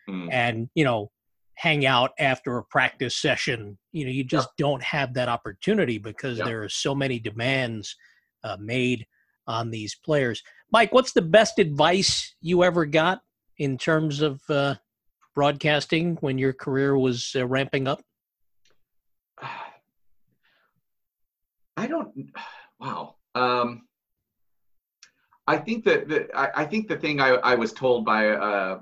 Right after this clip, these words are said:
Speaker 1: a professor at the University of Illinois, John Paul, that I don't know that I necessarily took to heart or, or really understood, but just it, it, it's one of those cliches for us, Mark,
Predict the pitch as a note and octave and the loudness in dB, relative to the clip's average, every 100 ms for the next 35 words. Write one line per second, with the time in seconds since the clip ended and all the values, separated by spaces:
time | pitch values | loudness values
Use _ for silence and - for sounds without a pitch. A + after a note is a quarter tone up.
0 | G2+ - G2+ A2+ A2 A2 G2+ F#2+ G2 F#2+ | -12 -12 -6 -4 -4 -6 -6 -6 -4 -4
1 | G#2 F#2 F#2 F#2 F#2 F#2 F2 E2+ - G2+ | -6 -6 -6 -6 -6 -6 -6 -10 -10 -6
2 | F#2+ - F#2+ F#2 F2+ F2 - F#2+ F#2+ G#2+ | -6 -6 -6 -4 -4 -6 -10 -8 -6 -4
3 | G#2+ G2+ F#2 F2 F2 F2+ E2+ _ G2+ F2+ | -4 -4 -6 -4 -6 -6 -14 _ -6 -4
4 | E2+ E2 E2 _ - G#2+ - - - F#2+ | -6 -10 -14 _ -14 -14 -14 -20 -4 0
5 | F#2+ F#2+ - E2 - E2+ E2 F2 F2 F2 | 0 -2 -10 -18 -16 -16 -14 -12 -10 -10
6 | F2 - D2 - F2+ F2 E2 - E2+ - | -10 -10 -14 -12 -10 -8 -10 -12 -14 -18
7 | _ _ _ _ _ - C3 G#2 A2 G2+ | _ _ _ _ _ -8 -8 -6 -10 -10
8 | G2 G2 - G#2 - A2+ A2 G2 F#2+ - | -10 -10 -8 -10 -8 -6 -2 -4 -4 -16
9 | _ - G#2 - G2+ F#2+ F2+ G2 F2 E2+ | _ -12 -12 -4 -2 -2 -8 -6 -4 -6
10 | - E2 E2 | -6 -8 -8